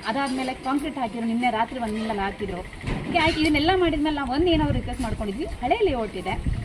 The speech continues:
ದಯಮಾಡಿ ಇದನ್ನ ಬಹಳ ನೀವು ಎತ್ತರ ಮಾಡಿದ್ರಿ ಅಂದ್ರೆ ಇಲ್ಲಿರುವಂತ ಮನೆಗಳಿಗೆ ಮಳೆ ಆದಾಗ ಮನೆಗೆ ನೀರು ಹೋಗಿ ಸಮಸ್ಯೆ ಆಗತ್ತಂತ ಈ ಸಮಸ್ಯೆನ ಅವ್ರ ಮುಂದೆ ಇಟ್ಟಿದ್ವಿ. ಖುದ್ದು ನಾ ಎ ಡಬಲ್ ಇ ಆದಂಥ ಬಂಡಿ ಭಟ್ರಿಗೂ ಸಹ ಈ ಮಾತನ್ನ ಹೇಳಿದ್ದೆ.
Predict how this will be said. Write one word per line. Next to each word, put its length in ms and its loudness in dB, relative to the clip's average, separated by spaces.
ದಯಮಾಡಿ 420 2
ಇದನ್ನ 320 -2
ಬಹಳ 380 0
ನೀವು 160 2
ಎತ್ತರ 240 -2
ಮಾಡಿದ್ರಿ 360 0
ಅಂದ್ರೆ 200 -4
ಇಲ್ಲಿರುವಂತ 480 0
ಮನೆಗಳಿಗೆ 460 -2
ಮಳೆ 280 0
ಆದಾಗ 320 0
ಮನೆಗೆ 300 0
ನೀರು 240 -2
ಹೋಗಿ 200 -4
ಸಮಸ್ಯೆ 320 2
ಆಗತ್ತಂತ 420 0
ಈ 140 -2
ಸಮಸ್ಯೆನ 380 -2
ಅವ್ರ 120 -2
ಮುಂದೆ 220 2
ಇಟ್ಟಿದ್ವಿ. 320 0
ಖುದ್ದು 260 4
ನಾ 160 2
ಎ 200 0
ಡಬಲ್ 260 6
ಇ 80 0
ಆದಂಥ 400 -2
ಬಂಡಿ 260 0
ಭಟ್ರಿಗೂ 300 -4
ಸಹ 140 -6
ಈ 180 0
ಮಾತನ್ನ 340 -2
ಹೇಳಿದ್ದೆ. 360 -2